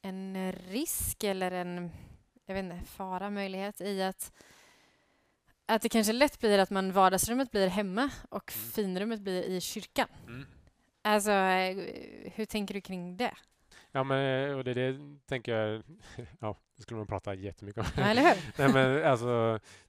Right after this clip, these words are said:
Speaker 2: ehm, Magnus Malm, jag bara, han är en sån, en kristen författare som har skrivit många böcker.
Speaker 1: Mm.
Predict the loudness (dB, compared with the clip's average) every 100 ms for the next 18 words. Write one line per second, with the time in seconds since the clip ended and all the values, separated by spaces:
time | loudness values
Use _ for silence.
0 | _ -14 -8 -4 -4 -6 -14 _ -20 -20
1 | -20 -20 -6 -2 -2 -4 0 2 2 0
2 | -4 -2 -2 0 2 2 2 0 0 -4
3 | -4 -4 -6 -8 -10 -10 -10 -6 -6 -6
4 | -8 -8 -2 -2 -2 -4 -4 -8 -8 -8
5 | -10 -12 -8 -8 -8 -8 -8 -8